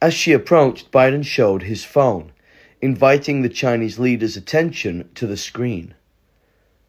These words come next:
"Do you know this young man?" he asked. "Yes, that was me thirty-eight years ago," said she,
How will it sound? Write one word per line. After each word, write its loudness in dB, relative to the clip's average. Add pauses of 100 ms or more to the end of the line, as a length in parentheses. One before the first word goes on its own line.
(220)
"Do -2
you 2
know 4
this -2
young 0
man?" -2 (240)
he -2
asked. -8 (580)
"Yes, 0 (340)
that 4
was -6
me 2
thirty-eight 2
years 4
ago," -4
said -2
she, -6